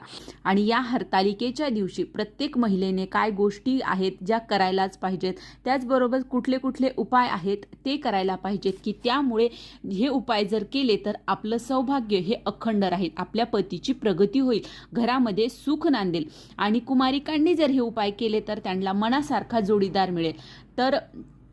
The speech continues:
ते कुठले आहेत व्हिडिओ, हे आपण आज या व्हिडिओमध्ये जाणून घेणार आहोत, त्यामुळे व्हिडिओ अगदी शेवटपर्यंत पहा.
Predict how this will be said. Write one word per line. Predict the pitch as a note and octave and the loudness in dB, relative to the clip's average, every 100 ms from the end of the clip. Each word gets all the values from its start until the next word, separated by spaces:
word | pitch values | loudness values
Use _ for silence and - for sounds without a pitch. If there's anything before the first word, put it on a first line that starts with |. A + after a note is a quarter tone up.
| - - - G3+ | -20 -20 -10 -2
ते | B3 | 0
कुठले | B3+ C4+ C#4+ D4+ | 4 4 6 4
आहेत | C4+ B3 A#3 | 4 -2 -4
व्हिडिओ, | A3 G#3+ A3 A3+ - - | -4 -2 -2 -4 -14 -4
हे | |
आपण | C4 G#3+ G#3+ A3 - - | -2 -2 -4 -6 -6 -2
आज | G3 G3 | 0 0
या | G#3+ | 0
व्हिडिओमध्ये | G3 F#3+ F#3+ F#3+ A#3 | 0 0 0 0 -2
जाणून | G#3 F#3 F#3+ | -2 -2 -2
घेणार | F#3+ F#3+ F#3 | -2 0 0
आहोत, | F#3+ F#3+ | 0 -2
त्यामुळे | F#3 F#3+ A#3+ F4+ - - | -2 0 0 -2 -8 -4
व्हिडिओ | G3+ G#3+ C#4+ F4+ - | 0 2 0 -2 -4
अगदी | F3+ D4 | -2 0
शेवटपर्यंत | D#4+ A#3+ F3+ F3 F#3 F3+ F3+ | 0 0 0 0 0 0 0
पहा. | F3+ F#3+ | -2 -4